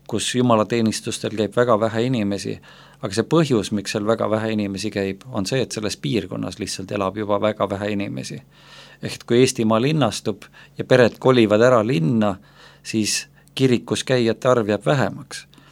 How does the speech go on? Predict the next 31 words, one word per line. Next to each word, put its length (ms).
Noh, 160
kui 80
me 80
mõtleme, 400
et 80
sellest 320
kirikust 460
seal 180
võiks 220
siis 120
teha 220
spordisaali 800
või 80
kontserdisaali, 880
no 100
kes 220
seal 160
siis 160
käima 400
hakkaks 320
selleks, 300
et 100
seal 160
külades 480
ei 280
oleks 300
neid 320
ka 240
enam, 240
kes 160
spordisaalis 800